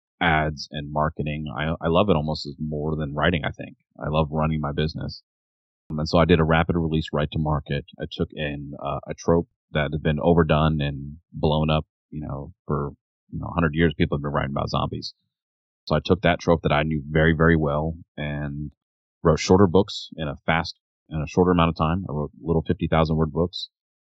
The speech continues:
I made it very episodic. You know, big deal in the last couple of years has been, uh, The Walking Dead. So I try to imagine how would I put The Walking Dead, you know, into a, into a series. And then I threw something wi-, I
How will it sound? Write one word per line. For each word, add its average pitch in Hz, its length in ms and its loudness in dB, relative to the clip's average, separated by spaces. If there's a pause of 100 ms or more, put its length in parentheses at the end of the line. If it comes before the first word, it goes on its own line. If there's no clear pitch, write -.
I 85 40 -2
made 85 120 4
it 78 60 2
very 78 220 2
episodic. 78 640 0
You 71 100 -6
know, 73 260 -6
big 85 200 2
deal 82 300 4
in 78 60 0
the 76 60 -4
last 76 180 0
couple 80 240 -2
of 71 60 -4
years 80 240 0
has 78 140 -2
been, 76 580 -4
uh, 71 160 -6
The 71 100 -4
Walking 85 320 4
Dead. 80 240 0 (580)
So - 120 -6
I 73 120 -2
try 78 160 -4
to 78 60 -2
imagine 76 640 -4 (100)
how 85 100 -2
would 76 100 -2
I 73 80 -4 (320)
put 85 180 -2
The - 60 -6
Walking 78 400 -2
Dead, 73 280 -2
you 73 120 -4
know, 71 200 -4
into 73 320 -4
a, 69 180 -4 (440)
into 78 220 -12
a 69 40 -12
series. 78 540 0 (500)
And 82 120 2
then 82 100 6
I 80 140 6
threw 82 380 6
something 78 280 0
wi-, 78 320 2
I 80 60 -2